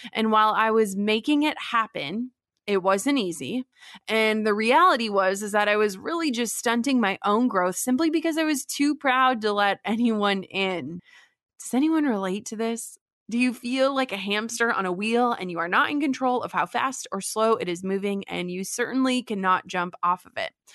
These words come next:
I was basically just trying to stay afloat. Now, the truth is, is that if you're out there trying to do it all, you might be staying afloat, but chances are you're not doing everything well. There are things that are slipping through the cracks. There are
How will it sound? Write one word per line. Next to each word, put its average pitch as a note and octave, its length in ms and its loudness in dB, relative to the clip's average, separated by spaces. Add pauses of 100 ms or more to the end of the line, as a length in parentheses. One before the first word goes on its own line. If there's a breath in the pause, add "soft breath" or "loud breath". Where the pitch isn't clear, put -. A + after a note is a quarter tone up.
(280 loud breath)
I E4+ 80 2
was F4 140 2
basically G#3+ 500 0
just F#3+ 380 0
trying F3 320 0
to F3+ 120 -10
stay D#3+ 420 -4
afloat. F#3 580 -2 (520)
Now, G#3 280 0 (300 loud breath)
the A#3+ 100 2
truth C#4+ 340 2
is, G#3+ 260 2
is G#3+ 80 -4
that G3 220 0
if G3 160 -4
you're G3+ 160 -4
out B3 220 -4
there B3+ 160 0
trying G#3+ 400 -4
to G3 80 -10
do G3+ 320 0
it D#3 120 -4
all, F3+ 460 4 (220 loud breath)
you B3 160 4
might C#4+ 400 4
be B3 180 0
staying F3+ 400 -2
afloat, F#3 500 0
but A#3+ 180 0
chances C#4+ 460 0
are G3+ 260 4
you're C4 160 2
not C4 300 2
doing A#3 460 0
everything G3 400 -4
well. G3 440 0 (460 soft breath)
There G3 220 2
are G#3 220 2
things B3 460 4
that G3 100 0
are F#3+ 80 -2
slipping G#3+ 460 -2
through G#3+ 160 -4
the G3+ 100 0
cracks. F3+ 480 -4
There F#3+ 220 0
are G3+ 200 4